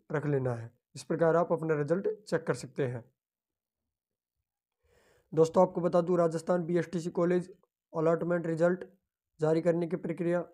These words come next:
अंतिम चरण में चल रही है। राजस्थान बीएसटीसी कॉलेज अलॉटमेंट रिजल्ट इसी सप्ताह के अंत तक जारी किया जा सकता है। दोस्तों, आपको बता दूं,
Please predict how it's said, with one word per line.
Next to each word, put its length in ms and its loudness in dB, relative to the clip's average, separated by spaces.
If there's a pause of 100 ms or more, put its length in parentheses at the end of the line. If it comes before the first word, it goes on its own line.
अंतिम 340 -4
चरण 240 4
में 80 -2
चल 160 2
रही 220 0
है। 100 0 (920)
राजस्थान 480 0
बीएसटीसी 400 -2
कॉलेज 340 0
अलॉटमेंट 460 0
रिजल्ट 320 0 (100)
इसी 220 -4
सप्ताह 300 -2
के 100 -2
अंत 160 0
तक 180 -8
जारी 260 2
किया 160 0
जा 140 -4
सकता 340 -4
है। 180 -6 (1400)
दोस्तों, 280 2
आपको 200 2
बता 220 2
दूं, 160 0